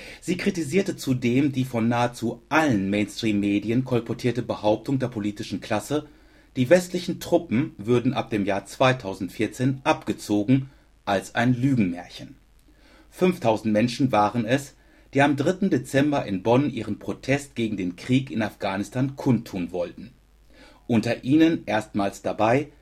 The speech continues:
die Dienstleistungsgewerkschaft Verdi, die auf ihrem letzten Bundeskongress beschlossen hatte, die Forderung, Truppen raus aus Afghanistan, zu unterstützen.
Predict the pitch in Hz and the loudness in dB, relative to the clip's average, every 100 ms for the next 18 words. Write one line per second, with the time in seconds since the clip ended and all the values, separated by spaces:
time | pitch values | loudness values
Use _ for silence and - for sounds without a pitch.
0 | _ _ - 131 160 196 - 143 143 139 | _ _ -4 -2 2 0 2 2 2 2
1 | 143 - 117 101 98 123 123 - 98 107 | -4 -2 0 0 -2 -4 -6 -2 2 2
2 | 90 90 - _ _ _ - - 123 123 | 0 -8 -18 _ _ _ -20 -2 4 4
3 | 90 110 101 110 - 104 85 113 170 170 | 2 0 2 2 -2 -6 0 2 2 2
4 | 151 156 147 139 - - 104 - 90 104 | 0 0 2 -2 -4 -4 -4 -4 -6 -4
5 | - 160 160 - _ _ - 113 - 151 | -2 -2 -2 -10 _ _ -8 -6 0 4
6 | 160 160 156 156 - - 185 190 170 113 | 4 4 2 2 -2 0 2 2 2 2
7 | 135 - 101 107 - 117 117 117 - 104 | 2 0 -6 -6 -4 -2 0 -2 -2 -2
8 | 117 - _ - - 156 - 123 127 101 | -2 -6 _ -8 0 2 2 -4 -4 -6
9 | - - 135 | -10 -14 -18